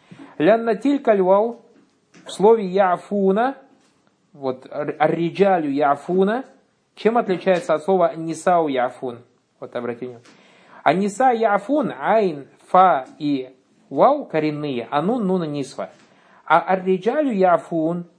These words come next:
арриджалю яфун, вау — это вау джама, как уна. Уна, есть же у нас слово? Яктубуна.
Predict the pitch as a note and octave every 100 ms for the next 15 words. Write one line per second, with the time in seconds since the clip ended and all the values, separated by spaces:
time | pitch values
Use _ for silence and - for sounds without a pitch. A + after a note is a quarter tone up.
0 | _ - D3 D#3+ D#3 F3 D#3 D3 D3 D3
1 | D#3+ D3+ E3 F3+ _ _ _ _ _ _
2 | _ - C3+ C#3+ B3+ F4 D#4+ D#4 - _
3 | _ _ - D#3+ E3+ E3 G#3+ F3+ D3 D3+
4 | D3 A#2+ B2 A#2 - G#3+ G3+ D#3 G#2+ -
5 | _ _ _ _ D#3+ E3+ C#3+ B2+ A3+ B3
6 | E3+ C3+ C#3+ B2+ D3+ E3 - D#3 D#3 G3
7 | E3+